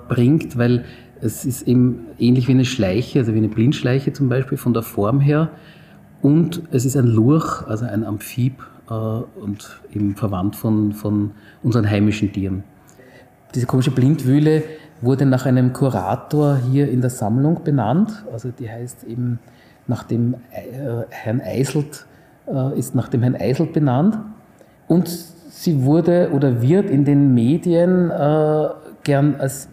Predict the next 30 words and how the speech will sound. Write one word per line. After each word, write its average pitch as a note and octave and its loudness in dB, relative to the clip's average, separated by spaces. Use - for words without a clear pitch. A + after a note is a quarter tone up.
Penisschlange G#2+ 0
<laughs> - -
bezeichnet. D3 -4
Das C#3 0
ist C3 -6
ganz B2+ -2
schräg. A#2+ -4
Wir A#2+ 0
haben A#2 2
vor A#2+ 0
ein G#2 -4
paar A#2 2
Jahren A2+ 2
eine B2 0
Anfrage B2 -4
bekommen B2 -2
von, A#2+ 0
äh, A#2 0
B B2 -2
B B2 0
C. C#3 0
Äh, C3+ -2
die B2+ -2
wollten A#2+ 0
gern B2 0
Fotos B2+ -2
von C3 -2
unserem B2 0
Typus D3 -6
haben, D3 0